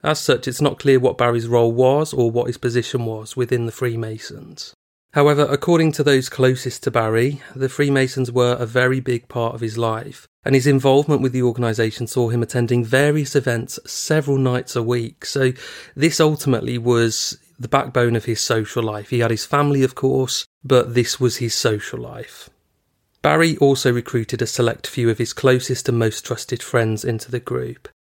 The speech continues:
Although Barry wasn't permitted to openly discuss the details of what exactly he was doing within the Freemasons,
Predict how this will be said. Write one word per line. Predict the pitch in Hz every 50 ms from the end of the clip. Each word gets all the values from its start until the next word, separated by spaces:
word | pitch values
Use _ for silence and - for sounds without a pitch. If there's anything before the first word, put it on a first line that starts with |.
| _ _ _ -
Although | 151 151 160 160 160
Barry | 156 151 151 147 143 147 143
wasn't | 131 135 135 127 135 135 131 131
permitted | - 131 131 123 - - 127 -
to | - -
openly | 120 123 123 - 135 131 123
discuss | 123 127 127 - - 135 123 - -
the | 131
details | 127 131 127 123 - 127 127 127 127 127
of | 120 110 120
what | 117 123 123 127
exactly | 117 - - 123 - - - 135
he | 120 113
was | 123 117 117 110 -
doing | - - 131 131 139 151 156 160 156
within | 147 143 135 139 139
the | 139 135
Freemasons, | - - 139 135 135 131 131 131 131 - 139 131 131 131 131